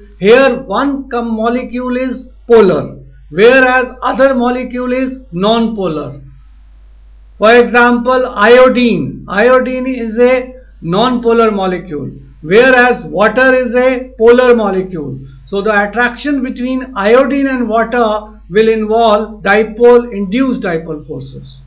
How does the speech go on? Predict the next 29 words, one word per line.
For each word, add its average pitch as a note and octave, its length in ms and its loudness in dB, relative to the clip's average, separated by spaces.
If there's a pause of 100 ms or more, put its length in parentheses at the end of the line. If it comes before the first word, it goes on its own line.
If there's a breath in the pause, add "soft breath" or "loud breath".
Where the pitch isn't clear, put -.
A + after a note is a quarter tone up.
(760 loud breath)
This C#4 320 0
type C4 280 0
of C4 180 0
attractive A#3+ 600 -4
forces A#3+ 400 -4
operated A3+ 720 -2
between A3+ 480 -8
polar A3+ 320 0
molecules. A#3+ 640 -2
Example G#3 600 -4
I G#3+ 100 -2
have G#3+ 140 -6
just G3 240 -10
now A3+ 220 -4
given A3+ 260 -6
you, A#3+ 360 -6 (180 loud breath)
water G3 340 0
molecule, A#3 720 -2
and F#3 320 -10
why G#3 200 2
water A#3+ 340 0
molecule A#3 480 -6
is A#3 140 -8
polar? A#3 680 -4
Because G#3 340 0
it G3+ 100 -8
has G#3+ 220 -6
permanent G#3+ 500 -4
dipole. E3+ 560 -6